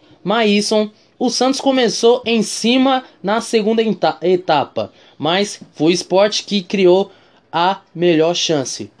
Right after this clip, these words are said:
Aos onze, o Everaldo ficou livre pra finalizar na área e chutou, mas Thiago Neves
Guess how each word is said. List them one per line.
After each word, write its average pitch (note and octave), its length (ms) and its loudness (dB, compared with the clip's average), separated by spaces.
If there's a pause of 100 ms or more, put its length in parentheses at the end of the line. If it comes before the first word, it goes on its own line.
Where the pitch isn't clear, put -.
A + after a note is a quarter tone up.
(320)
Aos F3 280 0
onze, C4+ 400 0
o E3 160 0
Everaldo F3 420 2
ficou F#3 340 0
livre G#3 400 2
pra F3 180 -4
finalizar D#3+ 540 -2
na F3 180 -2
área F#3+ 380 0
e G3+ 80 -6
chutou, F#3+ 540 0 (180)
mas A3+ 320 -2
Thiago A3 320 0
Neves F#3+ 560 -2